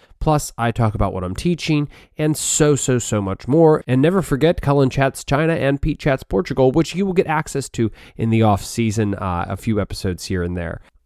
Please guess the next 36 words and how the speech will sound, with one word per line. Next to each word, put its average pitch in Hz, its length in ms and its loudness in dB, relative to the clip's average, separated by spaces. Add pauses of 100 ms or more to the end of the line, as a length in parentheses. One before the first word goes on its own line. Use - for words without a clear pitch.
Of 190 140 0
course, 226 260 0
all 143 180 0
your 165 140 0
favorite 110 320 -2
Patreon 147 460 0
content 147 340 2
will 151 120 -2
still 196 260 -2
be 196 100 -2
coming 165 240 0
your 156 80 4
way, 123 240 4
save 147 400 0
last 110 380 0
call 110 280 -2
episodes, 98 640 -2
but 101 140 -4
I'm 101 80 0
sure 110 240 0
I'll 104 80 2
find 101 200 0
a 98 40 -2
way 101 100 0
to 95 80 0
fill 104 300 -2
that 98 240 -2
void 95 420 -4
with 90 140 -6
a 85 80 -12
little 87 220 -14
bit 85 120 -10
of 80 100 -14
bonus 85 320 -8
content 85 440 -8
somewhere. 104 520 0